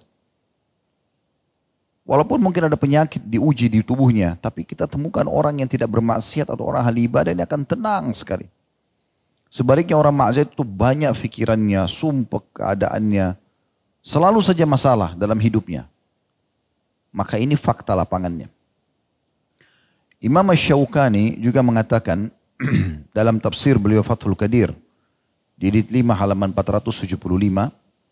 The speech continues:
kurang lebih terjemahannya beliau mengatakan, dalam ayat ini, maksudnya Ar-Rum tadi ayat empat puluh satu. Dalam ayat ini,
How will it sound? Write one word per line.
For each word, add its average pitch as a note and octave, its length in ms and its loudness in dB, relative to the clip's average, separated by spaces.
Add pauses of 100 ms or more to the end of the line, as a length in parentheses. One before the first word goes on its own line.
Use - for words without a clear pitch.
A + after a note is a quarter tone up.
(100)
kurang G#2 240 0
lebih A#2+ 160 2
terjemahannya G2 560 -2
beliau G2 160 0
mengatakan, F#2 480 -6 (560)
dalam F3+ 400 2
ayat C#3+ 320 0
ini, F#2 320 -2
maksudnya A2+ 480 -4
Ar-Rum G#2+ 480 0
tadi A2 240 0
ayat G#2+ 240 -2
empat F#2 240 -6
puluh F#2 160 -10
satu. D#2 320 -6 (800)
Dalam F3 480 2
ayat C#3+ 240 2
ini, G#2 400 -4